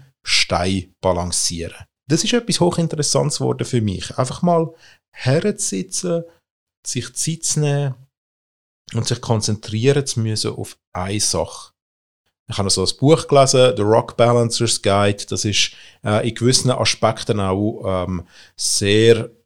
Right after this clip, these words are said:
ähm, spirituell gsi, nicht unbedingt christlich, aber mit unheimlich guten Anstößen. Zu lernen, sich zu fokussieren, zu lernen, zu konzentrieren,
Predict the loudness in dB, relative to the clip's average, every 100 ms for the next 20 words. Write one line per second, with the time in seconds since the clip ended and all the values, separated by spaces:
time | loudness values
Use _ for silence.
0 | -4 0 0 -2 -6 -8 _ _ _ _
1 | _ _ _ -6 -2 2 2 2 2 6
2 | 8 8 6 0 -2 0 2 2 0 0
3 | 0 -2 -4 -2 0 0 0 0 -2 -4
4 | -12 -20 -20 -2 0 0 -4 -4 -4 -2
5 | 0 0 0 -2 -2 -2 -2 -2 -2 -2
6 | -4 -4 -8 -12 _ _ -6 0 2 6
7 | 6 4 0 -2 -6 -6 -4 -6 -6 -8
8 | -8 -6 -4 -4 -6 -6 -4 -2 0 0
9 | -4 -4 -4 -2 -4 -6 -4 -2 -2 -4